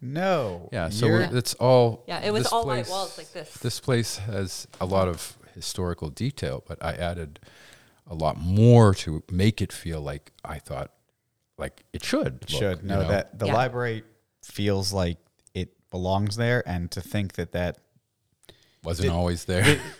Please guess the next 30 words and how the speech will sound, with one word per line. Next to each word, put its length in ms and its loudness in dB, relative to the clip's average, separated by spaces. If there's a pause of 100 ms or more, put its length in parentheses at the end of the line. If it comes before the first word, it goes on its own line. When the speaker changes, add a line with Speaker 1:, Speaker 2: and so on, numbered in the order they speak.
(100)
Speaker 1:
<laughs> 300 -20
not, 320 -2
it 60 -12
didn't 160 -4
even 320 0 (960)
saying 200 2
it 100 2
didn't 140 0
even 200 0
look 300 0
like 180 -2
it 120 -4
is 200 -6
not 400 0
even 440 -4 (1120)
coming 320 0
close 380 -4
to 80 -4
how 160 -6
much, 480 -6
uh, 260 -10
it, 180 -12 (300)
you, 160 -6 (680)
you 140 -8
changed 380 -6
it. 180 -20 (440)
It's, 280 -8
it's 220 -6
like 180 0
a 140 -2